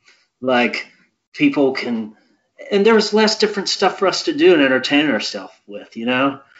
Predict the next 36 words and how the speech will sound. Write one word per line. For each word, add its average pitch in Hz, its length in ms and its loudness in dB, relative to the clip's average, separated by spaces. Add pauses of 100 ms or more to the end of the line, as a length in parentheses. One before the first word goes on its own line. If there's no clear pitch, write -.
(200)
What, 139 340 0
like, 127 220 0
twenty-four 139 500 0
cable 131 380 0
channels 131 460 0
there 139 140 0
were 131 240 2
then, 123 420 0 (420)
you 131 100 -2
know, 120 400 0
um, 113 480 -4 (420)
you 135 340 -4
got 127 300 0
your 127 120 -2
music 120 440 -2
from 120 360 -2
M 123 160 -4
T 120 160 -6
V 117 280 -2
or 123 80 0
radio 117 760 0
or 107 180 -2
maybe 127 480 0
Rolling 127 360 0
Stone 117 400 -4
or 110 80 -6
Spin, 113 680 -6 (300)
like, 120 340 0 (380)
and 131 120 -6
now 170 260 2
it's - 160 0
just - 240 -4
so 147 260 -2
fragmented, 135 920 2 (600)
you 131 100 0
know, 120 440 0